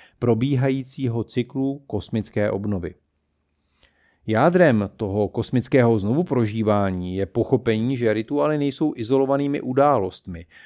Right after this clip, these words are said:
ale mikrokosmickými obrazy širšího kosmického řádu. Tyto rituály slouží jako portály,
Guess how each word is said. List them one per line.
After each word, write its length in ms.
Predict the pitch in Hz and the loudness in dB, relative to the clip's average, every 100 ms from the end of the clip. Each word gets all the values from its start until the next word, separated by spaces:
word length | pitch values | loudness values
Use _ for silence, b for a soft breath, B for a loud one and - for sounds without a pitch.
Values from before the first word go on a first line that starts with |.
| B | B
ale 180 | 104 110 | -2 2
mikrokosmickými 1500 | 107 123 139 156 156 131 - - 135 131 - - 139 135 - - | 2 2 2 -2 0 -4 -6 -10 -6 -6 -8 -8 -4 -2 -4 -6
obrazy 640 | 104 104 98 87 101 139 - _ _ _ _ _ | -4 0 0 0 -2 -2 -8 _ _ _ _ _
širšího 640 | - - 127 127 - 139 131 | -8 0 0 0 -4 -2 -2
kosmického 800 | 131 - 120 113 - 117 107 | -4 -2 -4 -4 -2 -2 -2
řádu. 440 | 110 117 107 92 80 _ _ _ _ _ _ _ - | 0 2 0 -2 -10 _ _ _ _ _ _ _ -2
Tyto 280 | 156 202 | 2 4
rituály 600 | 170 127 110 107 95 110 | 2 2 2 2 2 2
slouží 400 | 135 120 120 135 | -2 -2 0 0
jako 240 | 151 147 165 | 0 0 -2
portály, 760 | - 101 98 92 92 92 95 | 0 -2 0 0 0 -2 -4